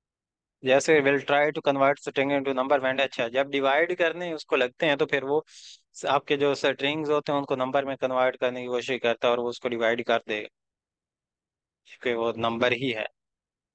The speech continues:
Also works for multiplication, Multiplication हो उसमें भी ऐसे ही करता है। अ, this will work for, ये, ये minus करें फिर भी, लेकिन plus करें तो फिर वो मसला करता है। सिर्फ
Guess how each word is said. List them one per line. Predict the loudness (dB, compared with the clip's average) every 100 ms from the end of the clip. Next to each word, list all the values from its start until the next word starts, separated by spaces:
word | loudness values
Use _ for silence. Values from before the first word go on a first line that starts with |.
| _ _ 2
Also | 2 4 4
works | 4 2 0
for | 0
multiplication, | -2 -6 -6 -2 2 2 2
Multiplication | 0 -2 -2 -2 2 2 2 0
हो | 0
उसमें | 0 0 -2
भी | -2 -6 -8 _ -2
ऐसे | 0 0
ही | 0
करता | -2 0 -2
है। | -4 _ _ _ _ _ _ _ _ _ -6
अ, | -2 -2 0
this | 0 0
will | 2 2 2 0 2
work | 0 0 2
for, | 4 4 0 -6 _ -16
ये, | -10 -8 -6
ये | -4 -2
minus | 0 0 2 0 2
करें | 0 0 0
फिर | -2 0
भी, | -4 -6 _ _ _ _ _ _ _ _
लेकिन | -2 0 -2
plus | 0 2 2 -2
करें | -2 -2 -2
तो | -4
फिर | 0 0
वो | 0 0 0 -4 _ _ _ _ _ _ -10
मसला | -10 -8 -6
करता | -6 -4 -2
है। |
सिर्फ | 2 2 2